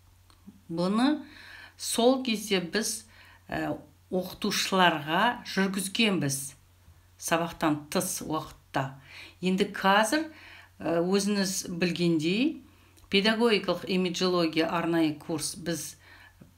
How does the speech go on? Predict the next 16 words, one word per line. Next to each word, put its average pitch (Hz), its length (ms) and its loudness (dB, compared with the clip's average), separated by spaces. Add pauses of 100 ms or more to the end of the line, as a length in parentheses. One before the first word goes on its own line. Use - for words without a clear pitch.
(140)
бакалаврға 170 880 2 (180)
жүргіземіз, 233 800 0
бакалаврларға, 208 1080 0 (100)
олар 180 320 0
болашақ 175 640 0 (360)
педагогтар, 170 720 0 (340)
және, 247 540 2 (240)
ә, 160 180 0
жоғары 202 480 0
оқу 196 640 0 (1000)
орнының 175 680 0
и-, 185 320 -4
ә, 170 160 0
оқытушысының 175 880 -2
имиджі 165 480 0
деген, 147 380 0